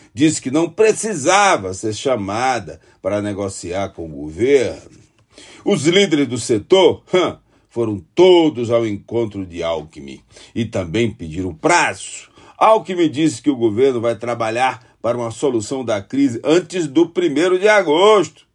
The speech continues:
Acredite. O ex-presidente Jair Bolsonaro disse que já resolveu a crise entre Tarcísio de Freitas e seu filho Eduardo. Afirmou,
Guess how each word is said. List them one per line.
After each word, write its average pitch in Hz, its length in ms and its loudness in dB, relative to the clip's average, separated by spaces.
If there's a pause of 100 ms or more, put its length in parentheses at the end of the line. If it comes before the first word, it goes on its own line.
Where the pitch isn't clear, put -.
Acredite. 160 1080 -6 (420)
O 170 100 6
ex-presidente 127 800 2
Jair 123 180 0
Bolsonaro 101 720 -8 (220)
disse - 280 -4
que 117 160 -10
já 151 200 4
resolveu 143 880 4
a 117 100 2
crise 101 600 -8
entre 90 360 -12
Tarcísio 151 600 -6
de 202 160 0
Freitas 151 720 0 (260)
e 107 80 -4
seu 101 240 -2
filho 107 320 -4
Eduardo. 92 800 -2 (380)
Afirmou, 160 720 4